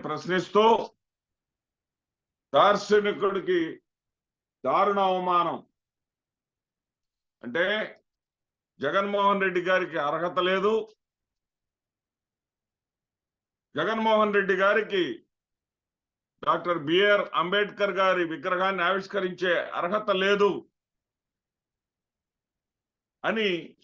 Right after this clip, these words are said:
ప్రజల్ని మోసగించాలి, ప్రజల్ని తప్పుదోవ పట్టించాలి అనేటటువంటి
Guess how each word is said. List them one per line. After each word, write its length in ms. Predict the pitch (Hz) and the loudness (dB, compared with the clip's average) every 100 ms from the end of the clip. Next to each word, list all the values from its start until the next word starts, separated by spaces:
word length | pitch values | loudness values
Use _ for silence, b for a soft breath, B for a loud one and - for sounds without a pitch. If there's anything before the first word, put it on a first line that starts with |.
| _ _ _ _ _ _ _ _ _ _ _ _ _ _ _ _ _ _ 147 | _ _ _ _ _ _ _ _ _ _ _ _ _ _ _ _ _ _ -2
ప్రజల్ని 500 | 170 202 220 208 160 - - _ 117 | 0 0 0 0 -2 -6 -16 _ -6
మోసగించాలి, 880 | 160 202 196 196 196 170 180 175 170 175 - _ _ _ - | -2 -2 -2 0 0 0 0 2 0 -2 -4 _ _ _ -8
ప్రజల్ని 320 | 160 196 202 - | -4 -2 -2 -4
తప్పుదోవ 440 | 170 170 208 220 214 208 | -6 -2 0 2 2 0
పట్టించాలి 640 | 190 175 185 - 180 170 165 120 - _ _ _ _ - | -2 -2 -6 0 0 0 -2 -6 -14 _ _ _ _ -8
అనేటటువంటి 760 | 170 190 185 175 180 170 156 | -4 -2 -2 -2 -2 -2 -4